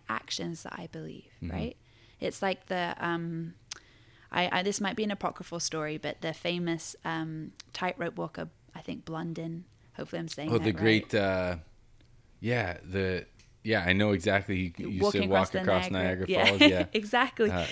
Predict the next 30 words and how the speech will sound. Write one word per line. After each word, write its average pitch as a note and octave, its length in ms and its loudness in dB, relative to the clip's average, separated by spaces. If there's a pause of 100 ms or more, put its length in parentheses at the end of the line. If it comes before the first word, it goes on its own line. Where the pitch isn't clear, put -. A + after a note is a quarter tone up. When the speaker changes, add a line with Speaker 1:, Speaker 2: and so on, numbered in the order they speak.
Speaker 2:
the G#2+ 80 4
Great A2 240 8
Blondin G#2+ 600 6
or F2 120 -2
something. D4 240 12
Speaker 1:
Oh, F4+ 360 12
Speaker 2:
Yeah. - 60 10
Speaker 1:
okay, C4 160 10
probably C#4 320 10
Speaker 2:
I've B3+ 60 6
Speaker 1:
something A#3 280 6
Speaker 2:
heard A3 60 10
Speaker 1:
like G#3+ 160 8
Speaker 2:
that. F#3 60 6
Speaker 1:
that. G3+ 220 6 (320)
Yeah. F4 140 2
<laughs> - 40 -20 (180)
Speaker 2:
Tell, B2 260 10
okay, A2 280 6
but F#2+ 140 2
you, G#2 320 0
I F#2+ 80 0
don't G2+ 100 2
wanna F#2+ 100 2
steal G#2 200 0
your F2 140 0
thunder. F#2+ 240 -2
You E2+ 120 -2
tell E2+ 180 0
it, - 120 -10